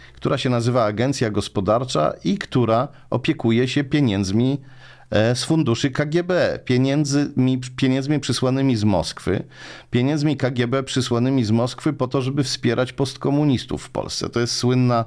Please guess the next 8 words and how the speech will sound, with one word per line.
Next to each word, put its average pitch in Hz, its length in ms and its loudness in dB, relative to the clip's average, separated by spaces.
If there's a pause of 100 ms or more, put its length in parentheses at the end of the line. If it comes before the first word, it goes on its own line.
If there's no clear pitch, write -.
moskiewska 113 580 -2
pożyczka, 101 540 -2
tak 82 200 -4
to 95 120 0
nazywano. 90 680 2 (960)
Ale 123 480 2 (320)
towarzysz 143 480 0
Kwant 110 600 -2